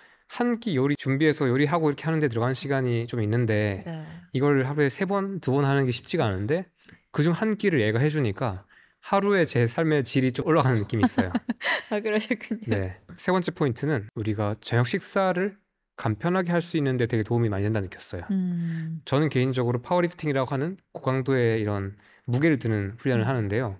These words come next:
Speaker 1: 제가 이 운동을 하는 시간이 보통 오후 시간쯤인데
Speaker 2: 음.
Speaker 1: 예전에는 운동을 아무리 일찍 해도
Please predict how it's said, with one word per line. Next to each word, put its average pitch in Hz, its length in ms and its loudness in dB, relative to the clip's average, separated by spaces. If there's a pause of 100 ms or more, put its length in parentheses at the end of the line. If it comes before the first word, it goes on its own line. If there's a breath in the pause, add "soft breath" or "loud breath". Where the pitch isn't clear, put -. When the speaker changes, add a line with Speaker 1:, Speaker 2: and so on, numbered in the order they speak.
Speaker 1:
제가 143 480 -4
이 127 100 0
운동을 143 460 2
하는 160 160 2
시간이 151 340 0
보통 110 380 -2
오후 135 180 2
시간쯤인데 107 840 -2
Speaker 2:
음. 214 80 -10 (380 loud breath)
Speaker 1:
예전에는 165 400 2
운동을 139 480 2
아무리 156 240 2
일찍 - 280 -4
해도 175 260 -2